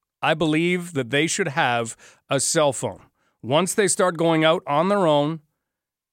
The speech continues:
they need a cell phone. And they need it to stay interwoven with the social fabric in which they live. So screen time,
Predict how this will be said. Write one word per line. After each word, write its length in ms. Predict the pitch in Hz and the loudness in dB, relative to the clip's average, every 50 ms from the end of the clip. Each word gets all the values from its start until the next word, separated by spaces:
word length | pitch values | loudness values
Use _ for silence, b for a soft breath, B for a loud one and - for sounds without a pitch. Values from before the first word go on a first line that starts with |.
| _ - | _ -16
they 240 | 107 107 131 151 151 | -6 -2 0 2 4
need 180 | 151 156 165 165 | 4 4 4 2
a 60 | 160 | 2
cell 280 | - - 170 165 165 151 | 0 0 0 0 0 0
phone. 360 | - - 110 90 - _ _ _ _ _ - | -2 -6 -10 -10 -12 _ _ _ _ _ -4
And 200 | 143 147 151 151 | 0 2 2 4
they 100 | 151 151 | 4 4
need 320 | 151 151 160 180 226 220 | 4 2 2 2 2 0
it 140 | 214 - - | 0 -2 -2
to 100 | 165 147 | -2 -2
stay 420 | - - - - 185 165 170 175 | -2 -2 -2 0 0 0 0 0
interwoven 920 | 175 - 151 180 202 165 - 180 165 143 131 143 165 214 233 196 190 151 143 | -2 -2 -2 -2 -2 -2 -2 -2 -2 0 0 0 2 2 0 0 0 0 0
with 100 | 143 135 | -2 -2
the 80 | 147 | -4
social 460 | 139 - - 180 185 190 - - 160 139 | -4 -2 -2 -2 -2 -2 -2 -4 -4 -4
fabric 560 | - - 180 185 202 233 185 175 151 147 - | -2 -2 -2 0 0 0 0 -2 -2 -2 -2
in 120 | 147 147 | -2 -2
which 220 | 160 175 165 - - | -2 -2 -2 -4 -4
they 140 | 170 165 | -2 -2
live. 580 | 175 175 196 247 294 311 277 170 107 - - - _ _ _ _ _ _ _ _ _ _ _ | 0 0 0 0 0 0 -2 -4 -8 -12 -18 -20 _ _ _ _ _ _ _ _ _ _ _
So 280 | - - - 156 160 156 | -2 2 2 4 4 2
screen 440 | - - - 170 190 226 254 269 262 | 0 -2 -2 0 0 2 2 0 0
time, 520 | - 220 226 240 254 262 269 269 247 - | 0 0 0 2 2 2 2 0 0 -4